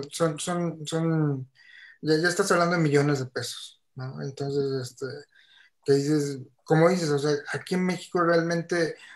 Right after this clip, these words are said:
desafortunadamente, no funcionaría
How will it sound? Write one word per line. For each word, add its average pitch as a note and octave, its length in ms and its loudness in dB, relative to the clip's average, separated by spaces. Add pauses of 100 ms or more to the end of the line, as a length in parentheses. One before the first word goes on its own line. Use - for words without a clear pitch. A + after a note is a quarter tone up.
(280)
desafortunadamente, D#3 920 0
no E3 200 2
funcionaría D#3 960 2